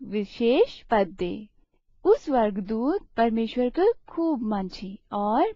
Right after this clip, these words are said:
परमेश्वर क आराधना करछी। लेकिन उन में कुछ स्वर्गदूत यस छी जिनन के की यो पद बिल्कुल ले भले लग छी, जो कि परमेश्वर अल उनन के दिराग छी। तो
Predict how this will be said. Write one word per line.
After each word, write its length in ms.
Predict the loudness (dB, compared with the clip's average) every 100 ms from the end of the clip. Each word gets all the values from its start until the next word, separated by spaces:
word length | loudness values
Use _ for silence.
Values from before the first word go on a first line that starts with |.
| -4
परमेश्वर 580 | -4 -4 -6 -4 0 0
क 260 | -2 -4
आराधना 520 | -2 0 0 -2 -4
करछी। 540 | -2 -4 -4 -8 -8 -8 -12 -20 _ -20 _ _ _
लेकिन 640 | 2 4 4 2 2 2 -2 -4
उन 220 | 0 2 2
में 380 | 2 2 2 2 0 -4
कुछ 220 | 0 0 0
स्वर्गदूत 680 | -2 0 0 -4 -6 -6 2
यस 300 | 4 2 0
छी 340 | -4 2 2 0 _ _ _
जिनन 360 | 0 4 6 4
के 180 | 4 2
की 280 | 2 0 0 -2
यो 200 | 0 0
पद 340 | 2 4 4 2 -2
बिल्कुल 380 | -2 -2 -2 -2
ले 200 | 0 0 0 -2
भले 300 | -2 -2 -4
लग 180 | -6 -8 -10
छी, 200 | -16 -16 _ -12
जो 260 | 0 4 4
कि 320 | 2 2 2 4
परमेश्वर 580 | 2 2 -2 -4 -2 0
अल 160 | 0 0
उनन 260 | -4 -2 -4
के 140 | -2 -4 -4 -6
दिराग 340 | 0 0 0 -6
छी। 280 | -12 -8 -10 -12 -20 -16 0
तो 120 | 4